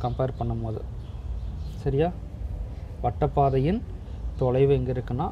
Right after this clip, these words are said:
வட்டப்பாதையின் தொலைவை compare பண்ணும்போது, then இதை underline பண்ணிக்கலாம்.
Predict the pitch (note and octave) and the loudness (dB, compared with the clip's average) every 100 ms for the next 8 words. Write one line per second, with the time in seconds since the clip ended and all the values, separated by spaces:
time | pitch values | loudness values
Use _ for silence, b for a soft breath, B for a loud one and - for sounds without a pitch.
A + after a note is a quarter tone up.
0 | A2 A2+ - C#3+ C#3 C3 C3 C#3+ D#3+ A#2+ | -4 -4 -2 0 2 2 2 2 0 0
1 | A2+ C#3+ C#3+ - A#2+ B2 C3 - A#2+ A#2 | 2 4 2 2 0 2 0 0 -2 -2
2 | A2 A2 D#3+ - - - - - - - | -2 2 0 0 -6 -8 -8 -6 -6 -6
3 | - - - - - - - - - - | -6 -8 -8 -6 -6 -6 -8 -8 -6 -6
4 | - - - - - - - - - - | -8 -6 -6 -6 -6 -6 -6 -6 -6 -6
5 | - - - - - - - - - - | -6 -6 -6 -6 -6 -6 -6 -6 -8 -4
6 | A#2 A#2 B2+ E3+ - - - - - - | -2 0 0 0 -4 -8 -6 -6 -4 -6
7 | - - - - - - - - - C3 | -6 -6 -8 -6 -6 -8 -8 -8 -6 -4
8 | B2 A#2 B2+ A#2 A#2 A2+ A#2+ B2+ | -2 0 -2 -2 -2 -2 0 -2